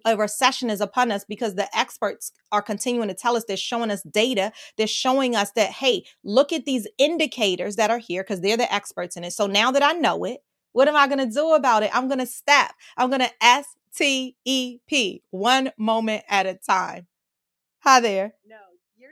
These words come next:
Speaker 2: so awesome, Lolita. I just wanna, I love the, um, tapping into your network because it's such a good reminder. And first of all, so I'm so appreciative that, um, that you bought the journals. You're so amazing. It's just
Speaker 1: Yay.
Speaker 2: such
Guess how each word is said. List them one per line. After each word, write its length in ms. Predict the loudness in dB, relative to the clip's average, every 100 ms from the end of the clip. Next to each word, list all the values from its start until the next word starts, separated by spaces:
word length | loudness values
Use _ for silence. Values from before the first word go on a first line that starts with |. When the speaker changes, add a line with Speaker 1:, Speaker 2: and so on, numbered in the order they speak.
| _ -20
Speaker 2:
so 60 |
awesome, 580 | -20 _ _ _ _ _ _
Lolita. 360 | _ _ _ _ _
I 60 |
just 160 | _ _
wanna, 140 | _ _ _ _ _
I 100 | _ _
love 320 | -20 -20 -20 _ _ -20
the, 360 | -20 -20 -20 -18 -18
um, 320 | -18 -20 _ _ _
tapping 300 | -16 -16 -20 -20
into 300 | -20 _ _
your 320 | -18 -14 -14 -16
network 520 | -18 -16 -10 -10 -10 _ _ _ _ _
because 520 | -20 -12 -10 -8 -10 _
it's 240 | -16 -14 -12
such 240 | -12 -10
a 100 | -14
good 400 | -8 -6 -6 -10 _
reminder. 920 | -14 -12 -10 -10 -12 -6 -4 -4 -8 _ _ _ _
And 400 | -12 -10 -10 -10 -10
first 240 | -6 -6 -8
of 60 |
all, 180 | -10 -10
so 240 | -10 -12 -8 -8
I'm 180 | -10
so 260 | -14 -8 -8
appreciative 720 | -6 -10 -10 -10 -8 -6 -8 -6
that, 300 | -4 -4 -6
um, 320 | -8 -6 -10 -8
that 140 | -8 -6
you 100 | -2
bought 200 | -2 -2
the 80 | -8
journals. 480 | -6 -4 -4 -6 -6
You're 200 | -12 -6
so 220 | -2 -2
amazing. 420 | -2 -6 -4 -6
It's 260 | 4 6 6
just 120 | 4
Speaker 1:
Yay. 60 | 4
Speaker 2:
such 160 | 0